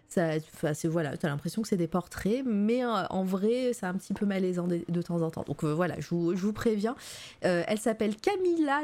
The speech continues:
Z-, Camila, Camila, et elle fait du ultra réaliste. Elle a dix-sept ans, hein, les amis.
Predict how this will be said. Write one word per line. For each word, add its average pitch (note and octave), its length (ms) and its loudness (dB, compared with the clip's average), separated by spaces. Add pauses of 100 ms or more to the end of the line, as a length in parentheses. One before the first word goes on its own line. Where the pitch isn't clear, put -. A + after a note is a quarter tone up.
Z-, G#3+ 260 -2 (260)
Camila, A#3 500 0 (240)
Camila, B3 380 2 (1200)
et G#3+ 80 4
elle F#3+ 160 0
fait - 480 -4
du F#3 180 -2 (300)
ultra C#4+ 320 0
réaliste. A3 460 0
Elle G3 100 2
a F#3 80 2
dix-sept A#3 400 0
ans, D#3+ 140 -2
hein, D#3 80 -2
les D#3 160 0
amis. D3 180 -2